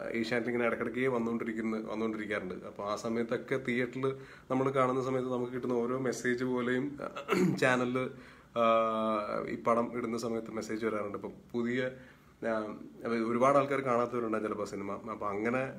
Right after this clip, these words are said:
ആ, അല്ലെങ്കിൽ ഒന്നും രണ്ടും തവണ കണ്ട് കണ്ട് message അയക്കുന്ന ആൾക്കാരുണ്ടാവും, ഇന്ന scene, ഇന്ന dialogue എന്നൊക്കെ പറഞ്ഞിട്ട്. അതാണ് ഇപ്പൊ ഏഷ്യാനെറ്റിലേക്ക് സിനിമ വരുമ്പോഴുള്ള ഗുണം. നമ്മൾ തിയേറ്ററിൽ release ചെയ്യുന്നതിന്റെ അതേ, അതേ രീതിയിൽ തന്നെ ആൾക്കാർക്ക്, ആ, ആൾക്കാര് നമ്മ-, നം-, ആൾക്കാര് നമ്മള്,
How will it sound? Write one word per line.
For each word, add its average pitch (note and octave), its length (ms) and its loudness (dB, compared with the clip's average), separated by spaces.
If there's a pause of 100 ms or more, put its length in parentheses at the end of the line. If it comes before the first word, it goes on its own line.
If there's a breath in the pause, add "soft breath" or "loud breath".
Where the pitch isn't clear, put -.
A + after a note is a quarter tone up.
(160)
ആ, A#2 320 0
അല്ലെങ്കിൽ A#2+ 280 0
ഒന്നും B2 340 2
രണ്ടും B2+ 300 0
തവണ B2 200 0
കണ്ട് A2+ 300 -2
കണ്ട് A2+ 220 -2
message A2 400 -2
അയക്കുന്ന G#2+ 260 -2
ആൾക്കാരുണ്ടാവും, G2+ 500 -6
ഇന്ന G#2 220 -4
scene, G#2 280 -6
ഇന്ന G2+ 240 -6
dialogue G2+ 480 -2
എന്നൊക്കെ - 680 -8
പറഞ്ഞിട്ട്. G2+ 340 -4
അതാണ് A2+ 340 2
ഇപ്പൊ A#2+ 120 -2
ഏഷ്യാനെറ്റിലേക്ക് A#2+ 720 -2
സിനിമ A#2+ 340 0
വരുമ്പോഴുള്ള A2 360 -2
ഗുണം. G2+ 300 -6
നമ്മൾ G#2+ 260 -6 (100)
തിയേറ്ററിൽ B2 420 -2
release B2 260 -4
ചെയ്യുന്നതിന്റെ B2 400 -4
അതേ, A#2 600 0
അതേ A2+ 320 -2
രീതിയിൽ A#2 380 -2
തന്നെ A#2 160 0
ആൾക്കാർക്ക്, G#2+ 640 -4 (520 loud breath)
ആ, G#2+ 40 -2 (220)
ആൾക്കാര് A2 440 0
നമ്മ-, A2 340 0
നം-, A2 500 -2
ആൾക്കാര് B2 280 2
നമ്മള്, A#2+ 400 2